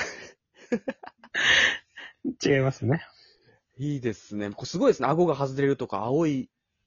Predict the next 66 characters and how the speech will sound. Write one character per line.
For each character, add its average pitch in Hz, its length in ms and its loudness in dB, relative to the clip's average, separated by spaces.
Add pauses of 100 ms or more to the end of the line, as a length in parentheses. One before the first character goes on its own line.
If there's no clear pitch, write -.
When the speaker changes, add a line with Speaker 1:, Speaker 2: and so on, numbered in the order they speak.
Speaker 2:
閃 123 240 -4
光 120 240 -4
が 110 140 2
と 104 120 -14
か、 90 160 -14
も 104 80 -8
う - 20 -12
非 202 200 -8
現 131 220 -6
実 117 180 -18
的 - 140 -12
と - 100 -12
い 107 40 -8
う - 20 -14
か。 - 200 -20 (220)
Speaker 1:
ま 147 120 8
あ、 139 40 6
そ 185 80 6
れ 185 60 10
も 180 60 8
ね。 170 60 8
Speaker 2:
嘘 339 80 8
で 285 60 10
は 156 100 8
な 139 120 4
い 139 60 4
で 120 80 0
す - 80 -8
か 101 120 -10
ら - 80 -20
ね。 139 180 -16 (240)
Speaker 1:
あ、 - 220 0
嘘 165 160 6
で 117 80 10
す - 120 2
よ。 110 160 2 (380)
Speaker 2:
い 226 60 2
や、 254 180 10
今 277 180 12
の 262 60 6
と 277 60 2
こ 254 80 6
ろ 277 40 8
嘘 294 140 6
の 233 80 8
目 180 200 8
撃 170 80 2
情 170 120 8
報 165 60 4
は - 60 -6
本 254 160 6
当 262 80 6
に 220 60 8
な 240 60 10
い 247 40 8
ん 214 40 6
で 139 60 2
す。 - 160 -2
調 220 80 12
べ 220 100 12
ま 220 120 8
し - 60 -4
た 147 80 0
け 127 100 2
ど 113 80 2
も。 101 160 -8